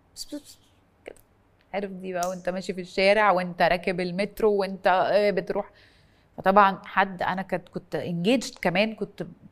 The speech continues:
يعني مرتبطة برياضات كتير زي الهاندبول، السباحة، الباليه،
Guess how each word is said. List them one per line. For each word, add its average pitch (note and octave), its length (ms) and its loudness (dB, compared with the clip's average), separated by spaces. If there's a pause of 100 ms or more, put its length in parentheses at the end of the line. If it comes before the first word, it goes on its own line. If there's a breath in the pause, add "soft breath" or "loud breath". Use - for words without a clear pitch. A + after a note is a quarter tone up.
(160)
يعني E3 300 -4
مرتبطة G#3+ 520 -2
برياضات E3+ 560 0
كتير D#3+ 500 -8 (540 soft breath)
زي F3+ 180 4
الهاندبول، F3+ 880 0
السباحة، F3 1040 0
الباليه، F3+ 920 -2